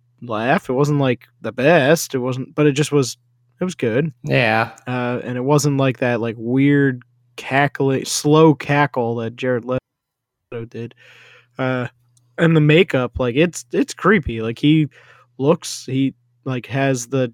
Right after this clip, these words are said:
Speaker 1: title of Clown Prince of Crime. He wears that.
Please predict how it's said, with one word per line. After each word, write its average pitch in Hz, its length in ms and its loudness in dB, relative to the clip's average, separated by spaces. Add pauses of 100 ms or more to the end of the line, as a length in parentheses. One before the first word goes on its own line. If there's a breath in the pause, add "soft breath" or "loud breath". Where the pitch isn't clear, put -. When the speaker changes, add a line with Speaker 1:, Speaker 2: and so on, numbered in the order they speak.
Speaker 1:
title 143 460 2
of 123 220 -4
Clown 131 380 -2
Prince 139 280 -2
of 131 120 -2
Crime. 131 580 2 (560)
He 127 200 -2
wears 156 360 4
that. 120 260 0